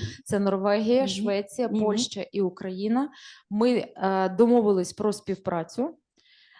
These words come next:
Speaker 1: Е, і будемо займатися обміном досвіду і, звичайно, виписувати стандарти методології активної реабілітації на міжнародному рівні. Тому що в усіх країнах працюють громадські організації,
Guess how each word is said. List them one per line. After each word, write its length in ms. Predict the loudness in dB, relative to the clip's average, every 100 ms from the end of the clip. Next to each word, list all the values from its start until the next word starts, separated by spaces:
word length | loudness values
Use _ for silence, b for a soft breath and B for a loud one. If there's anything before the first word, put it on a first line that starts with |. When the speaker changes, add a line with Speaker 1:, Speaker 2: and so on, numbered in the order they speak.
| b -20 -20 -4
Speaker 1:
Е, 260 | 2 4 4
і 260 | 4 4 4
будемо 800 | 4 4 6 6 6 4 2 0
займатися 560 | -2 -4 -4 -6 -8 -2
обміном 560 | 4 6 6 6 4
досвіду 540 | 2 2 0 -4 -2 0
і, 120 | -2
звичайно, 520 | -6 -6 -4 -2 -2
виписувати 960 | -4 -6 -8 -6 -4 -4 0 2 4 2
стандарти 760 | 0 0 4 2 2 -4 -6 -6 B B
методології 600 | -2 0 2 4 4 4
активної 500 | 2 2 -2 0 0
реабілітації 720 | 0 0 -2 -2 -2 -4 -4 -4
на 100 | -4
міжнародному 680 | -4 -4 0 0 -2 -6 -4
рівні. 360 | -4 -6 -10 B B B
Тому 180 | 2 2
що 180 | 4 2
в 40 |
усіх 280 | 4 2 2
країнах 480 | 6 6 8 4 2
працюють 400 | -4 2 2 2
громадські 500 | 0 0 0 -2 -2
організації, 840 | -2 -4 -8 -2 -2 -2 -6